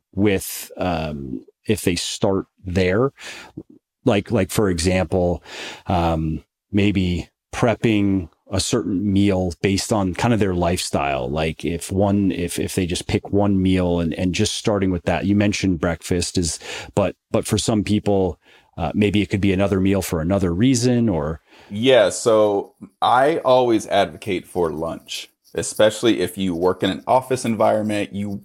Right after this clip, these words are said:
Speaker 2: you leave the house. If you leave the house and that's where you're gonna be eating lunch at work, you know, whatever,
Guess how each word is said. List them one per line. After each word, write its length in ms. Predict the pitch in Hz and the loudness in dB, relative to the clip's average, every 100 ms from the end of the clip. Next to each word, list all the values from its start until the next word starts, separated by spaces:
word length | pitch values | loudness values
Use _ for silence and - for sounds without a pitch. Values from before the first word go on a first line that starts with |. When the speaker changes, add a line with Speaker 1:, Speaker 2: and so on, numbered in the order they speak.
| _ | _
Speaker 2:
you 460 | 82 87 104 110 | -20 -12 -2 0
leave 360 | 101 107 127 123 | 2 0 0 0
the 80 | - | -4
house. 580 | - 110 143 156 - - _ _ _ - | -2 2 2 -2 -10 -16 _ _ _ -4
If 200 | 92 120 | -2 2
you 120 | 151 | 2
leave 220 | 165 165 | 2 0
the 80 | 123 | 0
house 520 | 104 127 139 135 - - | 2 2 2 -4 -12 -6
and 300 | 98 98 - | -2 -2 -6
that's 460 | 78 92 101 107 - | -8 2 2 2 2
where 140 | 107 | 2
you're 140 | 107 | 4
gonna 220 | 101 101 98 | 2 0 0
be 180 | 90 | -2
eating 240 | 95 92 85 | -2 -2 -4
lunch 340 | 87 92 - - | -6 -8 -8 -2
at 220 | 78 - | -2 2
work, 400 | 131 123 113 - | 4 4 2 -6
you 120 | - 85 | -10 -6
know, 140 | 85 | -4
whatever, 480 | 90 104 104 104 | 0 2 2 0